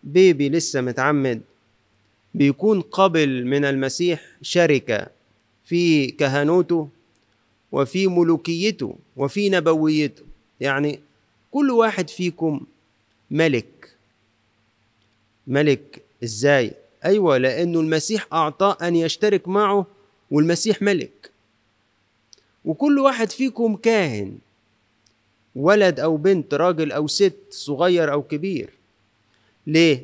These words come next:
لأن المسيح أعطاك في المسحة إنك تشترك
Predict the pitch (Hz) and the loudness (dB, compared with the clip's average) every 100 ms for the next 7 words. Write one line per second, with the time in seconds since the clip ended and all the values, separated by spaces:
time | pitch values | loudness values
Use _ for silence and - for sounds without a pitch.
0 | 147 175 262 277 233 185 151 - 160 170 | 0 0 2 2 0 0 -2 -2 -2 -4
1 | - 143 123 120 135 127 165 170 _ _ | -2 -2 -2 -2 -2 0 -2 -4 _ _
2 | _ _ _ _ 180 170 196 226 - - | _ _ _ _ 0 2 2 2 0 -2
3 | 170 170 _ _ _ _ _ _ _ _ | -2 -4 _ _ _ _ _ _ _ _
4 | _ - 185 202 196 208 - 254 262 233 | _ -2 2 2 0 -4 -4 -2 0 0